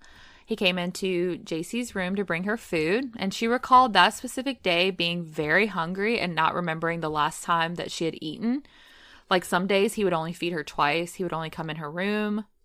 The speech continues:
or he would only feed her once, and he would only come in her room, like, once a day to bring her food and to, um, let her use the restroom. And sometimes she would have to use the restroom wherever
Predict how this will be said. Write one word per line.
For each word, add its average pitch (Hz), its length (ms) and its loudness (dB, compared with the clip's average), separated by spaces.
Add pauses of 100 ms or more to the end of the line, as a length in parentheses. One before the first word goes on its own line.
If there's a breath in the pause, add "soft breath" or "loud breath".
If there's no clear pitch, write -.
(160)
or 170 240 4
he 202 100 4
would 202 80 8
only 185 140 4
feed 185 220 -2
her 156 120 2
once, 156 580 0
and 175 140 -6
he 175 60 -4
would 160 100 -2
only 156 160 -4
come 160 180 -8
in 160 100 -8
her 156 140 -6
room, 147 260 -6
like, 143 220 -8
once 156 220 -6
a 151 60 -2
day 151 460 -2 (100)
to 160 100 -8
bring 156 200 -2
her 156 140 -4
food 156 500 0
and 147 340 -4
to, 151 440 -2 (560 soft breath)
um, 139 480 -2 (1160)
let 156 160 0
her 156 100 -4
use 143 260 -8
the 139 60 -6
restroom. 185 600 -4 (520 soft breath)
And 175 160 -2
sometimes 165 320 -2
she - 120 -8
would 160 80 -6
have 151 160 -6
to 151 340 -8 (140)
use 165 380 -6
the 160 100 -6
restroom 160 640 -8 (640)
wherever 202 480 -6